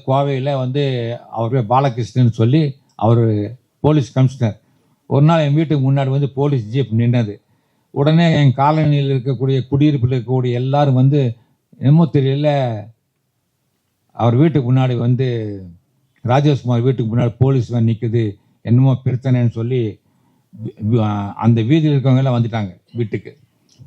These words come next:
அதுக்கப்புறம் அந்த போலீஸ் ஜீப்ல இருந்து அசிஸ்டன்ட் கமிஷனர் போலீஸ் இறங்கி, "சார், உங்களை வந்து போலீஸ் கமிஷனர் பார்க்கணும்னு சொல்றாரு, அவரே வர்றதுக்கு தான் இருந்தாரு, ஆனா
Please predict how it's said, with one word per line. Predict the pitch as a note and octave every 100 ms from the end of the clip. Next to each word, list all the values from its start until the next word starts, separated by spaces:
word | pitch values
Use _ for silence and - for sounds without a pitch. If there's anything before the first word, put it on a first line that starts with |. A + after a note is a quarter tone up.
| _
அதுக்கப்புறம் | G#2+ C3+ D3+ D3+ - E3
அந்த | D3+ C#3
போலீஸ் | A2 D3 D3+ C#3+ G#2+
ஜீப்ல | D3+ D3+ C3+
இருந்து | C3 C3 D3 D3+ B2+ A2 _ _ _
அசிஸ்டன்ட் | - C#3 D3+ C#3+
கமிஷனர் | C3+ A#2 C3 A#2+
போலீஸ் | C3+ C#3+ A#2
இறங்கி, | B2 A#2+ A#2 C3 A2+
"சார், | - A#2+
உங்களை | A#2 A#2 A2
வந்து | A2+ B2 C3+ A2+ _ _ _
போலீஸ் | - D3 D3 A#2+
கமிஷனர் | B2+ A#2+ B2 A2
பார்க்கணும்னு | A2 B2 A2 A#2+ A#2
சொல்றாரு, | G#2 G#2+ G#2 A2+ G#2+ F#2 _ _ _
அவரே | - G2+ A#2+ E3+
வர்றதுக்கு | D3 B2+ C#3 C3+
தான் | C3+ C3
இருந்தாரு, | B2+ C3 B2 A#2+ C3+
ஆனா | B2 C3+